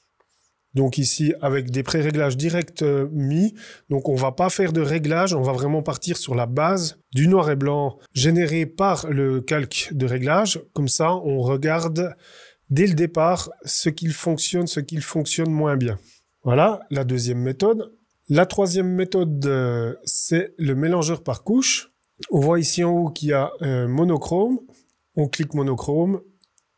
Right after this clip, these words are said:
Et là, on a un noir et blanc. Un noir et blanc plus lumineux, plus gris.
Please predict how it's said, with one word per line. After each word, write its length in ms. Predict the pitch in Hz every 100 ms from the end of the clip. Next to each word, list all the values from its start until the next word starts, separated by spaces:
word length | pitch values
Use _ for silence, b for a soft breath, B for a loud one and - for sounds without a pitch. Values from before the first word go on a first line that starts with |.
| _ _ 156
Et 60 |
là, 240 | 135 151 -
on 140 | 143
a 60 | 156
un 100 | 156
noir 180 | 147 127
et 60 |
blanc. 320 | 123 113 - _ _ _ _ -
Un 100 | 131
noir 200 | 135 143
et 60 |
blanc 260 | 143 151 131
plus 280 | - 165 165
lumineux, 480 | 160 156 165 220 233 B B -
plus 160 | 151
gris. 340 | 139 131 190